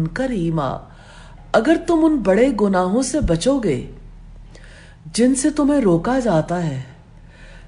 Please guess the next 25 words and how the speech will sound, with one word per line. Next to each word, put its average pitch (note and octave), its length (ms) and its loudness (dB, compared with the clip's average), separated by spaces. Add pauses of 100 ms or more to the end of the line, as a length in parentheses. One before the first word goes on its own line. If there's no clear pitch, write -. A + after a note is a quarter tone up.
(120)
تو A3+ 220 0
ہم D4 180 0
تمہاری D4 380 2
چھوٹی B3 460 0
چھوٹی C4 420 0
برائیاں G3 580 2 (100)
تم F#3+ 140 -4
سے A3 200 -4
دور F#3 200 -6
کر G#3+ 200 -6
دیں D#3+ 280 -6
گے C3 180 -10 (680)
اور G#3 160 -4
تمہیں G3 360 -4
عزت F#3 400 -6
کی F#3+ 80 -6
جگہ E3+ 380 -6
میں E3+ 160 -6
داخل C#3+ 440 -8
کریں E3 360 -10
گے۔ D3+ 140 -14 (1900)
تو G#3 80 -4
جو G#3+ 160 0
لوگ B3 160 2
بڑے E3+ 300 0